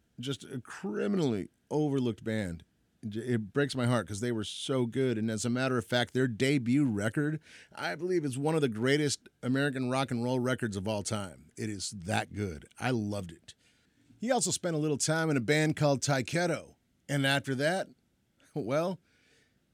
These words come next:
he had the task of filling Steve Perry's shoes in the band called Journey. In fact,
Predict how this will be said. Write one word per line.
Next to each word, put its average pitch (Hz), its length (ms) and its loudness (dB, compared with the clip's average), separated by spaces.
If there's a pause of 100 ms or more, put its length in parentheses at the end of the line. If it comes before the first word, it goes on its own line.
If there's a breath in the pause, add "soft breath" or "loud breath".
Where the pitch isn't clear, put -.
(520)
he 196 180 -4
had 190 160 6
the 139 60 0
task 151 460 2
of 123 100 -4
filling 143 520 0
Steve 131 420 -6
Perry's 123 320 0
shoes 107 380 -2
in 101 80 -2
the 95 80 -4
band 101 240 -4
called 95 280 -6
Journey. 85 400 -4
In 76 120 -12
fact, 120 400 -4